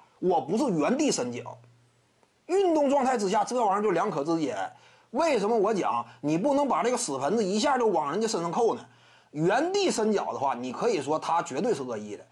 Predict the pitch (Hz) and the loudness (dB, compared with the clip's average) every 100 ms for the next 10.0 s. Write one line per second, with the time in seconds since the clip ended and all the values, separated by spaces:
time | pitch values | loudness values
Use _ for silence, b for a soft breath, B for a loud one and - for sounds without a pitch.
0 | b b 247 262 370 370 262 208 214 202 | b b -2 0 2 2 2 2 2 2
1 | 190 190 196 175 127 269 233 202 233 196 | 0 0 0 0 0 0 0 0 0 0
2 | 147 - 135 147 202 147 135 156 220 170 | -2 -2 -2 -2 -2 -2 -2 0 0 -2
3 | - B B B - 202 190 226 339 240 | -4 B B B -4 0 2 2 2 2
4 | 214 175 123 147 143 - _ _ _ _ | 0 -2 -4 -4 -4 -8 _ _ _ _
5 | _ _ 160 214 320 311 370 302 262 254 | _ _ 0 2 2 2 0 0 0 0
6 | 277 262 208 190 196 214 165 131 - 262 | 2 2 2 0 0 0 0 -2 -2 0
7 | 277 156 151 277 262 262 185 254 254 226 | 0 -2 -2 0 0 0 0 0 2 2
8 | 247 220 190 135 B B B B _ 131 | 2 0 -2 -4 B B B B _ 0
9 | 226 180 165 175 147 175 127 101 90 | 2 2 0 -2 -2 -2 -2 -6 -10